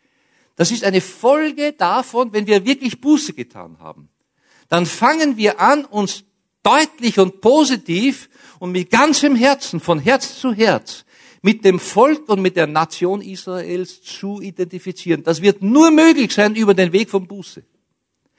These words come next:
Und über die Erkenntnis von Wahrheit, wie ich es vorhin gesagt habe. Das ist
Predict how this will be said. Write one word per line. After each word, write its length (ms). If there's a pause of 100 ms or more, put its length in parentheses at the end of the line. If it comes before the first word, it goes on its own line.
(380)
Und 300
über 260
die 160
Erkenntnis 680
von 300
Wahrheit, 540
wie 80
ich 80
es 60
vorhin 280
gesagt 420
habe. 260
Das 180
ist 180